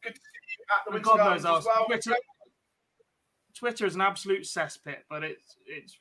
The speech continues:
Speaker 2: fantastic. I love it.
Speaker 1: Yeah, look, it's, yeah, we'll, we'll, we'll, we'll come on to that, um, later on, no doubt. Um, but the Winter Gardens, it was hot for the first few days, that is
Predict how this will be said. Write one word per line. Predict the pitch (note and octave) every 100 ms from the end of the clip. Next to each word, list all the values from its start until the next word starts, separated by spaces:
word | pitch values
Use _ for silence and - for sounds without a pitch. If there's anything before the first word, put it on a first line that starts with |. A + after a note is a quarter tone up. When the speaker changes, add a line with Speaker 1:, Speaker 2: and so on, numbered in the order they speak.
| _
Speaker 2:
fantastic. | D3+ C#3+ C3 B2 B2 - _ _ _ _ _ _ E3
I |
love | D#3 D3
it. | C3 - _ _ _ _ - - _ _ _ _ _ F#3
Speaker 1:
Yeah, | F3 D#3+ D#3
look, | D#3 C#3
it's, | C#3+ C#3+ - - - _ _ _ C#3+ - _ -
yeah, | - B2+
we'll, | D#3+ D#3
we'll, | E3+ D#3
we'll, | F3 F3+
we'll | G3+
come | A3 G#3
on | F3
to | - E3+
that, | - - _ _ _ _ D#3
um, | D3+ D3 D3 D3 _ _ _ -
later | D#3 D3 E3 D#3+
on, | D#3 D3 -
no | D#3 D3+ D3 C#3+ - _ _
doubt. | E3 D#3+ D3+ - - - _ _ E3
Um, | E3+ E3 G#3
but | G3+ -
the | E3+
Winter | F#3 F#3 F3+
Gardens, | F3+ F3 E3+ D#3+ D#3+
it | C#3+
was | D#3 -
hot | D#3+ D3 - - - _ _ _ _ _ _ _ _ _
for | D#3
the |
first | D3+ F3 E3+ E3 - - -
few | F3+ F3
days, | E3 D#3+ D#3 D3+ -
that | F3 F3 F3+
is | D#3+ D3+